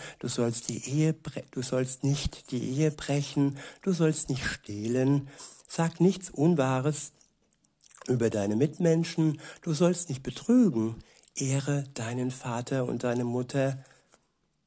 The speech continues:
Ja, in Vers zwanzig heißt es, „Lehrer“, antwortete der junge Mann,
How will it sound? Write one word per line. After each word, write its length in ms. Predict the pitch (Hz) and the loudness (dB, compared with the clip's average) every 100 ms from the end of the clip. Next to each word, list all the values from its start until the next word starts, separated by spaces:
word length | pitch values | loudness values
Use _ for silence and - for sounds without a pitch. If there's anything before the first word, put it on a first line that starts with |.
| _ _ _ - | _ _ _ -10
Ja, 320 | 156 151 123 - _ _ - - - _ _ - - _ _ | -2 0 -2 -8 _ _ -20 -20 -20 _ _ -18 -18 _ _
in 100 | 127 | -8
Vers 260 | 127 120 - | -4 -2 -2
zwanzig 440 | 135 143 143 - | -2 -2 -4 -4
heißt 260 | 135 139 - | -2 0 -2
es, 200 | 135 - | -4 0
„Lehrer“, 480 | 156 156 127 92 - _ - - _ _ _ _ _ _ _ _ _ _ _ _ _ - - _ | 2 2 0 -4 -8 _ -20 -20 _ _ _ _ _ _ _ _ _ _ _ _ _ -20 -20 _
antwortete 600 | - 135 139 139 135 135 | -4 -2 0 -2 -2 -2
der 160 | 131 127 | -2 -2
junge 280 | 127 131 135 | -2 0 0
Mann, 440 | 131 135 143 139 | 0 0 0 -4